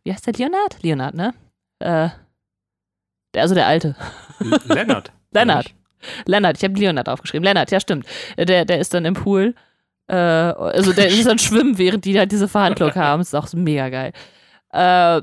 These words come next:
Speaker 1: genau, und also im Grunde sagt diese, also was, was diese Folge dann halt nochmal weiter vorantreibt, ist genau die, die Freundschaft von Abed und, äh, und Troy und, äh, Britta, die halt auch, äh,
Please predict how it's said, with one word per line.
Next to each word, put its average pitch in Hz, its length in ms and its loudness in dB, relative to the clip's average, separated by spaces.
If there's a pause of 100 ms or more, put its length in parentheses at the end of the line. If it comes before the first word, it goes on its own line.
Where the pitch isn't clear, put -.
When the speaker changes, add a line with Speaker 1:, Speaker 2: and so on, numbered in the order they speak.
Speaker 1:
genau, 202 300 2
und 208 140 -2
also 175 220 -2
im 185 120 -8
Grunde 190 460 0
sagt 185 260 -2
diese, 175 400 0
also 160 260 -8 (280)
was, 175 220 -2
was 175 120 0
diese 165 220 -2
Folge 185 340 2
dann 180 160 0
halt 165 140 0
nochmal 165 220 2
weiter 156 160 -2
vorantreibt, 170 680 -2
ist - 320 -16
genau 143 220 -4
die, 147 100 -18
die - 180 -10
Freundschaft 156 380 -6
von 147 200 -4
Abed 143 340 -4
und, 151 300 -10
äh, 139 200 -4 (260)
und 240 180 -6
Troy 208 320 2
und, 160 380 -6
äh, 151 200 0
Britta, 165 520 -2 (300)
die 180 80 -2
halt 151 140 0
auch, - 240 -6
äh, 131 380 -4